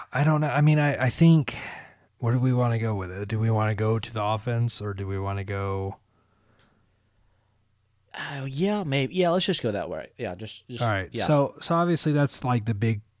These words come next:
Speaker 1: concern, I guess, right, from at least a contingent of our fan base,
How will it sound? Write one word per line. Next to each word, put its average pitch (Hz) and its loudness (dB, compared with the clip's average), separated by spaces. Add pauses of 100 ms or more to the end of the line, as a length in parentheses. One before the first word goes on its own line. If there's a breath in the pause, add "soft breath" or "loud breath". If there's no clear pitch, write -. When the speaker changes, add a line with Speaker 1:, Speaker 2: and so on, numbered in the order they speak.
(140)
Speaker 1:
concern, 104 0
I 104 0
guess, 101 -2
right, 101 -4
from 98 -8
at 98 -10
least 104 -8
a 104 -8 (200)
contingent 98 -4
of 92 -8
our 95 -4
fan 98 -10
base, 98 -8